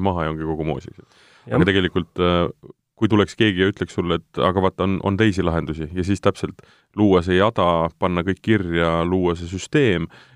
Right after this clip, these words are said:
Speaker 1: ja, ja siis arvutada ka välja selle nii-öelda kulu ja siis tulu ja ma arvan, et s-, sellele puule leitakse parem rakendus ja ka see piimaliiter leiab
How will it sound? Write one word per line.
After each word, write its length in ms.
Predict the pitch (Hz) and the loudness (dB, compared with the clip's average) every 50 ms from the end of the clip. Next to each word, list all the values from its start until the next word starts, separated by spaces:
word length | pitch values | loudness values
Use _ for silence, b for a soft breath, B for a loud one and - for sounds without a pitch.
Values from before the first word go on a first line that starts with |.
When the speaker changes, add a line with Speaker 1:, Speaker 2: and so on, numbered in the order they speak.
| b _ - | b _ -4
Speaker 1:
ja, 300 | 85 80 76 78 82 80 - _ _ _ _ _ _ - | -4 -2 0 0 -2 -2 -4 _ _ _ _ _ _ -16
ja 80 | 92 87 87 | -12 -6 -4
siis 100 | 98 92 | 0 0
arvutada 400 | 104 101 98 95 - - 87 90 | 0 0 0 -2 -4 -2 -2 0
ka 120 | 85 92 95 | 0 2 2
välja 200 | 98 92 90 85 85 | 2 2 0 -2 -2
selle 180 | 95 87 87 | -2 -4 -2
nii-öelda 300 | 82 87 85 82 80 87 - | -2 -2 -4 -2 -4 -4 -2
kulu 300 | - 117 113 107 92 85 | 0 2 4 4 4 4
ja 60 | 82 78 | 2 0
siis 140 | 90 87 - | -4 -10 -4
tulu 300 | - 151 143 117 90 82 80 80 87 | -2 0 2 2 2 0 -2 -6 -10
ja 80 | 90 87 | -8 -4
ma 140 | 87 92 87 | -4 -4 -2
arvan, 240 | 92 87 82 82 78 | -4 -4 -6 -8 -10
et 260 | _ _ _ _ 85 85 - b b b b b b b b _ | _ _ _ _ -20 -20 -20 b b b b b b b b _
s-, 100 | - - - | -20 -20 -14
sellele 280 | 98 98 90 92 92 87 | -8 -2 0 0 0 2
puule 240 | 98 104 101 90 87 | 4 4 4 4 4
leitakse 380 | 87 87 85 - 92 - - 92 | 4 2 0 -2 -6 -6 -2 0
parem 180 | 95 101 95 80 90 | 0 0 2 0 -2
rakendus 340 | 82 - 92 87 85 80 82 90 | -2 -2 -2 -4 -4 -4 -4 -2
ja 80 | 85 | -2
ka 80 | 85 85 | 0 0
see 80 | 95 87 | 0 0
piimaliiter 480 | 104 104 98 90 82 78 76 - - - - | 2 2 2 2 0 0 -4 -4 -8 -4 -2
leiab 180 | 78 78 78 | -2 -2 -2